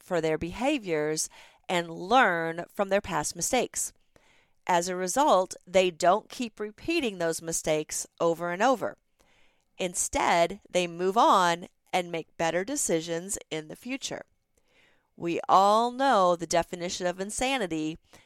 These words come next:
is doing the same thing over and over and expecting a different result. Reflecting can ensure that you don't repeat these mistakes. It's important to analyze what went wrong,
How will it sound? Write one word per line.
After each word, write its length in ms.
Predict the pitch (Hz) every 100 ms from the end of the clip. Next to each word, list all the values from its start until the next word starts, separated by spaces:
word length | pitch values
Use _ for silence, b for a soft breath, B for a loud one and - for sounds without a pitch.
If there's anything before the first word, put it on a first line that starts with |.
| b
is 160 | 180 170
doing 300 | - 170 165
the 80 | 156
same 400 | - 175 185 214
thing 460 | - 247 185 165 165 -
over 380 | 175 175 190
and 100 | 190
over 560 | 226 269 196 165 156 170 _ -
and 220 | 170 160
expecting 720 | - - 175 170 - 185 180
a 120 | - 190
different 400 | 165 151 160 -
result. 560 | 165 165 185 - - - _ _ _ _ _ _ _ -
Reflecting 1040 | 202 202 - - 233 277 - 285 285 302
can 200 | - 240
ensure 640 | 196 208 - 254 233 185 180
that 180 | 180
you 200 | - 170
don't 300 | 165 170 170
repeat 380 | - 226 - 180
these 200 | 151 160
mistakes. 640 | 165 - 240 214 - - - _ _ b b b b
It's 180 | 185 -
important 540 | 180 180 - 226 254 254
to 200 | 269 -
analyze 800 | 302 330 226 170 175 170 175 -
what 320 | - 175 196 -
went 220 | 247 -
wrong, 560 | 302 320 180 170 180